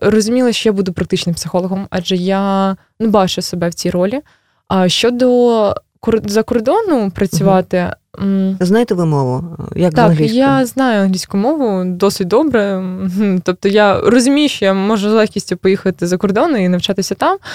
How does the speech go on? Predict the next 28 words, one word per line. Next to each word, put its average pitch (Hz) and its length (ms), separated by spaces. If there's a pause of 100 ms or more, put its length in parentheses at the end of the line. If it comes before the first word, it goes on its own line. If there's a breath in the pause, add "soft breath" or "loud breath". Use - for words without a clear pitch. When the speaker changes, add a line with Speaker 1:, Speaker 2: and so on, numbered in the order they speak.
(380 loud breath)
Speaker 1:
А, 202 380
але 294 400 (560)
для 208 180
мене 277 260
це 220 240
також, 233 560
ем, 196 260
представляється 220 580
як - 220
досвід. 196 400
Тобто 196 320 (320 loud breath)
я 240 160
би 240 100
скоріш 247 340
поїхала 226 760
з, 202 180
по 269 240
обміну, 180 360
ну, 208 160
тобто, 185 220 (760)
е, 143 80 (240)
я 214 200
б 202 80
обмінялася 233 480
тим 240 220
самим 190 260
досвідом, 208 420
знаннями 226 560